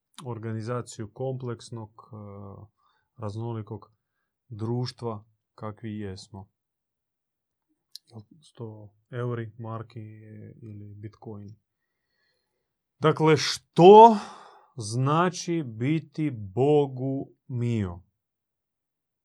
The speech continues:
Ili Bogu drag? Dragi Bogu čovjek. A,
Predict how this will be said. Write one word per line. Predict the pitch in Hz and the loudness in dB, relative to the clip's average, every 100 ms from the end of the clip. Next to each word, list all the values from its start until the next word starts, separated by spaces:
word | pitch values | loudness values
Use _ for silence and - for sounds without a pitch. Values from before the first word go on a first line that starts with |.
| _ _ _ _ _ | _ _ _ _ _
Ili | - 123 110 | -6 -2 0
Bogu | 120 123 117 | 2 2 0
drag? | 110 113 98 104 _ _ _ _ _ _ _ _ _ _ _ _ _ _ _ _ | 0 0 0 -4 _ _ _ _ _ _ _ _ _ _ _ _ _ _ _ _
Dragi | 117 117 113 107 104 | -6 -6 -6 -8 -8
Bogu | 107 113 107 107 - | -8 -8 -10 -12 -10
čovjek. | 110 101 127 - _ _ _ _ _ _ _ _ - _ _ _ _ _ _ | -10 -10 -14 -20 _ _ _ _ _ _ _ _ -20 _ _ _ _ _ _
A, | 104 104 | -14 -12